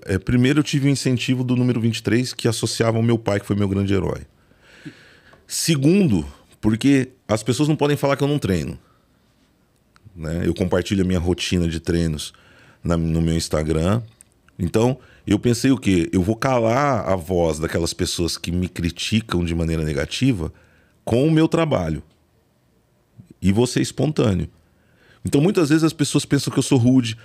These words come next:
as pessoas pensam que eu sou arrogante. Mas não é. É que eu atingi um nível de tolerância que não é tão grande quanto que eu tinha.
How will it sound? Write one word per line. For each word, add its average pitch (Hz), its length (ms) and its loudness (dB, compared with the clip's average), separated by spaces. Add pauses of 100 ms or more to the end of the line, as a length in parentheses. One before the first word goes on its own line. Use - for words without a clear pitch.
(160)
as 104 180 0
pessoas 117 260 -2
pensam 117 220 0
que 120 60 -2
eu 110 40 0
sou 113 120 0
arrogante. 107 580 0 (1040)
Mas 120 180 2
não 131 120 2
é. 95 240 2
É 98 40 2
que 95 120 -4
eu 120 220 -2
atingi 127 380 2
um 170 60 4
nível 135 220 4
de 113 100 -2
tolerância 104 840 2 (600)
que 127 100 0
não 131 180 4
é 151 80 4
tão 143 220 0
grande 113 260 2
quanto 104 200 -2
que 113 60 0
eu 98 60 2
tinha. 78 460 -4